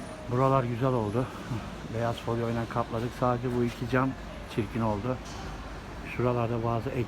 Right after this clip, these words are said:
yerleri var. Pis duruyor. Bu iki camın da,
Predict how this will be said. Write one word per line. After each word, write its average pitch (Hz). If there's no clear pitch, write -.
yerleri 117
var. 123
Pis -
duruyor. 110
Bu 131
iki 127
camın 135
da, 143